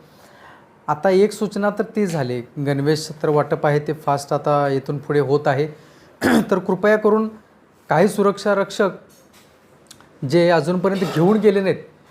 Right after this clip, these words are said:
त्यांनी कृपया करून घेऊन जाण्याची कृपा करावी. कारण असं झालं की मित्रांनो, तो गणवेश जर त्या ठिकाणी तसाच राहिला आणि कोणी घेऊनच गेलं नाही तर त्याच्या पुढचे जे गणवेश येणार आहेत किंवा आले तर ते त्या ठिकाणी लावता येत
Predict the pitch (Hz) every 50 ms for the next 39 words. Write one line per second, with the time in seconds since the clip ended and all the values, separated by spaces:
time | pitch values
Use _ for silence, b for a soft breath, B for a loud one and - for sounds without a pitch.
0 | b b - 214 214 240 220 254 240 208 269 269 277 269 277 269 269 240 170 -
1 | - 139 202 269 302 262 277 262 240 240 240 240 - - 185 156 - 160 151 -
2 | 139 135 131 135 - 233 262 269 262 240 - - 302 285 277 277 285 254 285 285
3 | 277 - 269 254 233 202 196 202 B B B B B B B B 277 269 220 247
4 | 226 233 254 269 254 226 277 262 262 277 254 220 254 254 262 254 254 262 262 262
5 | 240 - - - - 208 214 262 254 240 269 233 202 190 196 214 196 170 156 160
6 | 180 214 214 226 233 233 226 175 180 202 233 240 254 226 226 226 214 214 233 233
7 | 214 156 - B B B B B B - 226 220 247 254 247 277 277 - 262 214
8 | - - 302 262 311 277 285 262 262 285 277 277 277 240 196 185 202 202 202 180
9 | 151 151 147 170 143 - 190 202 220 202 190 185 196 220 220 170 - - B B
10 | B B B B - 240 240 233 262 247 269 262 254 247 269 262 277 262 233 165
11 | 165 170 165 - 240 233 220 196